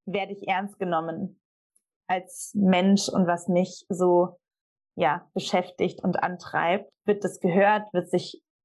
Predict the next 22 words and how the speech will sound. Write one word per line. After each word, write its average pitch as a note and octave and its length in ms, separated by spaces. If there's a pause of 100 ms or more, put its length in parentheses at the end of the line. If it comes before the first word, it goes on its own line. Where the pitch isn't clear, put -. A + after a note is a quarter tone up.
(100)
wird F#3+ 200
sich F#3 140
dafür - 300
interessiert? F3 920 (320)
Also F3 220
ich F3 140
glaub, F#3 340
das G3+ 180
ist G#3+ 220
eigentlich F#3+ 360
so - 80
eins G3 380
der G3+ 460 (680)
größten C#4+ 520
Schlüssel, A3+ 520
weil F3+ 260
wenn A#3 500 (520)
das B3 320
einem G#3+ 320
Unternehmen G#3 560
gelingt, G#3+ 640 (1120)
dass G3+ 540